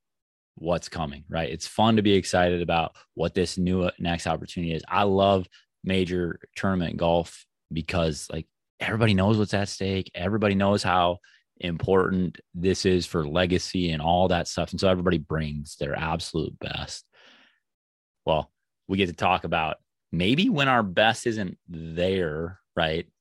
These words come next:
As a high school graduate, what do you do? What do you choose to do to give yourself another opportunity to go and seek that out to prepare you for the next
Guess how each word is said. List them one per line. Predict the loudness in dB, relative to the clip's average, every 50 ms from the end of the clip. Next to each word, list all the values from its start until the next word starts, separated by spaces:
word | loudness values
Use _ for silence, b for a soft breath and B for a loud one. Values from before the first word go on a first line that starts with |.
| _ _ _ _ _ _ _ _ _ _ -6
As | -2 0 0 0 0 -2
a |
high | -2 0 0 -2 -2
school | -2 -2 -2 -2 -2
graduate, | -2 -2 -2 -2 -4 -4 -6 -8 -8 -12 -8 _
what | -4 -4 -2
do | -4
you | -4 -6 -6 -6
do? | -6 -6 -6 -4
What | -4 -4
do | -2 -2
you | -2 -4
choose | -4 -4 -2 -2 -2 -2 -4
to | -6 -6
do | -6 -4 -4 -4 -4
to | -6 -8 -10
give | -12 -10 -4 -2 -2 -2 -2
yourself | -4 -6 -6 -4 -4 -4 -4 -4
another | -4 -6 -4 -4 -4 -2
opportunity | -4 -4 -4 -6 -10 -10 -8 -8 -6 -6
to | -6 -6
go | -8
and | -8 -8 -8
seek | -8 -6 -6 -6 -6
that | -6 -6 -6 -4
out | -6 -6 -8 -8
to | -12 -12
prepare | -12 -12 -10 -6 -2 0 0 0
you | 0 -2 -4
for | -6 -8 -10
the | -8
next | -8 -8 -10 -12 -12 -18